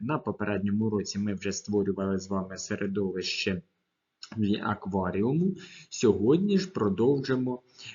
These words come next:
е, середо-, в середовищі Scratch створювати, до прикладу, невеличку гру. <clears throat> Перегад-, давайте спробуємо відгадати загадки. З небесної діжки крижані горішки,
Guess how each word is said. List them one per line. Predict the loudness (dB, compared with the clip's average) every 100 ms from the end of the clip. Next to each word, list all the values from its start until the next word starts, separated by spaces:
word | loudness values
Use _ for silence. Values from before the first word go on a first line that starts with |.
| 0
е, | 6 6 6
середо-, | 2 0 0 2 2 4 2 -2 -4
в |
середовищі | -4 -2 0 4 4 4 2 0
Scratch | -2 -2 -2 0 0
створювати, | -2 -6 2 2 2 0 -2
до | -4 -4
прикладу, | 0 0 0 -2 0
невеличку | 0 0 -2 -2 -4 -2 -2
гру. | 0 2 0 0 _ 0
<clears throat> | 2 2 -2 -4 -8 _
Перегад-, | 0 4 4 4 -2 -2
давайте | 0 0 -2
спробуємо | -8 -2 0 2 2
відгадати | 0 0 -4 -4 -6 -2
загадки. | -2 -2 -6 -2 0 0 -2 _ -10
З | -2
небесної | 0 2 0 0 0 0 -4 -6 -8 -8 -8
діжки | -4 2 2 0 0 -2 -2 _
крижані | -2 0 0 0 4 4
горішки, | 4 2 2 -2 -4 -6